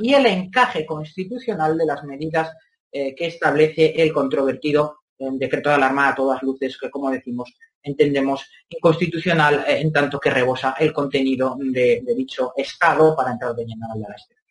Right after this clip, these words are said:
Es decir, aprovecha la ocasión el Tribunal Constitucional para, saliendo a la ayuda de los partidos políticos, esos mismos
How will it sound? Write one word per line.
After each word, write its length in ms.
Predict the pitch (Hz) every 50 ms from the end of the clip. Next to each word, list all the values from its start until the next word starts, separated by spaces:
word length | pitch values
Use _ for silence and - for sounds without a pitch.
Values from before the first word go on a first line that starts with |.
| _ _ _ _ _ - - - _ -
Es 100 | 147 147
decir, 340 | 170 165 160 240 240 - -
aprovecha 460 | - - 127 120 135 139 - 160 147
la 100 | 147 147
ocasión 360 | - 196 202 202 - 311 320 320
el 120 | 262 196 185
Tribunal 340 | 185 170 180 175 180 160
Constitucional 640 | 156 180 - - 190 196 196 190 202 233 269 285 285
para, 360 | - 214 202 170 135 - - - _ _ _
saliendo 880 | - - - 180 175 196 262 302 302 277 208 165 143 127 - - - _ _ -
a 120 | 160 165
la 120 | 170 175
ayuda 540 | 180 202 254 285 262 190 165 139 - - - _ _ _
de 140 | - 156 156
los 160 | 156 156 156
partidos 440 | - - 160 156 208 226 240 233 240 -
políticos, 720 | 208 208 220 254 - 214 170 - 135 139 - - - _ _ -
esos 360 | 240 277 285 - 311 - -
mismos 420 | 269 269 233 214 175 147 143 -